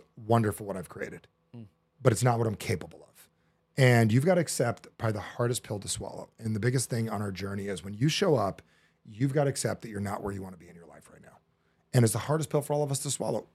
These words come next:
Speaker 1: We're doing better than we used to do. So the framing of this, this goes to more of my personal development portion of what I teach,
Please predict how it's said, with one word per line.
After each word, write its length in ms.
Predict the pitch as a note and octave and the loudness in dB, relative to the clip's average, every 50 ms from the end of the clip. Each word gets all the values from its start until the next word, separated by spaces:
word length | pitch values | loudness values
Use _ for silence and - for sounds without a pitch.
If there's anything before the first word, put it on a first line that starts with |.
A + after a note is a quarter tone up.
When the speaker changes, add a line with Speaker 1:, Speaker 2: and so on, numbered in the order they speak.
| - | -12
Speaker 1:
We're 200 | D3 A#2+ B2+ B2 | -4 0 2 2
doing 300 | G#2 F#2 B2 D3 F3 F3 | 2 2 2 2 4 4
better 220 | C3 C3 B2+ C3 B2+ | 4 4 4 4 4
than 120 | A#2 B2 A2+ | 2 2 0
we 100 | G#2+ G2+ | 0 -2
used 340 | F#2 F#2+ G2 F#2+ - - | -2 -4 -8 -8 -8 -10
to 60 | - - | -10 -14
do. 120 | - - - - _ _ _ _ _ _ _ - | -18 -20 -20 -20 _ _ _ _ _ _ _ -4
So 380 | - - B2+ A#2+ D3+ F3+ F3+ - | 2 4 4 6 6 4 2 -2
the 100 | - A#2+ | -4 -6
framing 460 | - - - - G3 A3+ B3 A3+ C#3+ A2 | -4 -2 0 2 4 6 6 6 6 4
of 180 | G#2 F#2 E2+ | 4 0 -2
this, 160 | F#2+ F#2+ - - | -2 -2 -2 -2
this 140 | - A2+ - | -2 -2 0
goes 200 | - B2 A#2 G#2+ | 0 0 0 0
to 60 | - A#2 | -2 -4
more 160 | A2+ G#2+ G2+ | -4 -4 -4
of 80 | F#2 | -4
my 100 | G2 G2 | -4 -2
personal 320 | F2 - G#2+ G#2 - G#2 G2 | 2 2 2 2 2 -4 -8
development 400 | F#2 F2 G2 G2+ G#2 G2+ F#2+ - | -6 -6 -4 -4 -4 -4 -2 0
portion 320 | - - F#2+ F2 - A2 | 0 0 0 0 -6 -8
of 100 | F#2+ E2 F2+ | -8 -8 -8
what 120 | F#2 F2+ | -8 -8
I 100 | E2+ E2+ | -8 -8
teach, 360 | - - G2 F#2 E2+ - - | -8 -8 -8 -8 -8 -10 -14